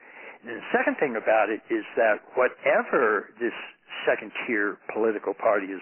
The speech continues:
like, it would, of necessity, have to include some of the true aspects of both the left and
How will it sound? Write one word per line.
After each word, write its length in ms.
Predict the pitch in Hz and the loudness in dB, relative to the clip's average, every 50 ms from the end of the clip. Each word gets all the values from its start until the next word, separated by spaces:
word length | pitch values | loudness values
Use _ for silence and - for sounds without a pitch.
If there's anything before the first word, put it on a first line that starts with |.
| - | -6
like, 240 | - 107 107 92 - - - - - - - - - - | -4 -4 -4 -4 -6 -10 -16 -14 -12 -12 -12 -14 -6 -2
it 160 | 147 156 123 120 | 0 0 0 2
would, 340 | 127 131 131 117 104 - - _ _ - _ _ _ - - | 2 2 2 2 0 -2 -8 _ _ -20 _ _ _ -2 0
of 180 | 160 135 - | 2 2 0
necessity, 800 | 120 120 107 - - - 226 240 240 - - - 107 101 92 95 - | 0 -6 -10 -10 -4 0 0 0 0 0 -4 -6 -6 -6 -8 -12 -8
have 240 | - - 135 127 - - - | -2 0 2 2 2 0 -6
to 80 | - 107 | -10 -10
include 720 | 107 107 107 - - - 127 127 117 110 107 104 104 107 - - - - - - - - _ - - - - - - - | -10 -12 -12 -10 -6 -4 -2 -2 0 0 -2 -4 -6 -8 -12 -18 -16 -16 -16 -16 -18 -20 _ -20 -16 -14 -12 -6 -2 0
some 280 | 185 208 233 240 220 | 2 2 0 0 -2
of 160 | - - 147 - | -2 -2 -2 0
the 80 | - 113 - - - | -2 0 2 2 2
true 220 | - 139 120 113 - | 2 2 2 0 2
aspects 680 | 117 123 127 139 147 - - - - 120 107 98 - - - | 2 4 4 4 2 0 -4 -6 -2 0 0 0 -2 -4 -10
of 120 | 117 - | -8 -2
both 200 | - 127 117 101 - - | 2 2 2 2 2 0
the 80 | 147 120 | -2 0
left 420 | 92 110 113 107 113 - - - - - _ _ - | 2 4 4 4 4 2 -2 -8 -20 -20 _ _ -6
and 400 | 113 110 107 101 101 101 98 98 | -4 -2 -2 -2 -4 -4 -6 -8